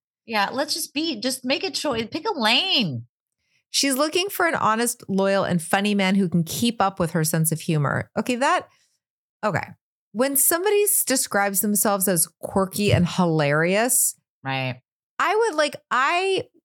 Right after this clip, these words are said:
Speaker 2: did stand up for a living at one point, as did you.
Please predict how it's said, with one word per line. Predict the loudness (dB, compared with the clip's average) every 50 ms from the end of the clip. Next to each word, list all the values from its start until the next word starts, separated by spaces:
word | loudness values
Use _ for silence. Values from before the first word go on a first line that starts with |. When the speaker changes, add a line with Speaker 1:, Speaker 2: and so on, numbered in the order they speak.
| _ _ -10 -2
Speaker 2:
did | 0 0 2 2 2
stand | 0 2 2 0 2 2 2 2
up | 2 2 0 -2 -8 _ _ _ _ _ _ _ -8
for | -2 0 0 2 2 2
a | 2 2
living | 2 2 2 2 2 2 2 2 2 2 0
at | 0 0
one | 0 0 0 -2
point, | 0 0 2 2 2 0 -2 -6 _ -2
as | 0 0 2 0 0
did | 0 0 2 2
you. | 2 2 4 4 2 2 2 0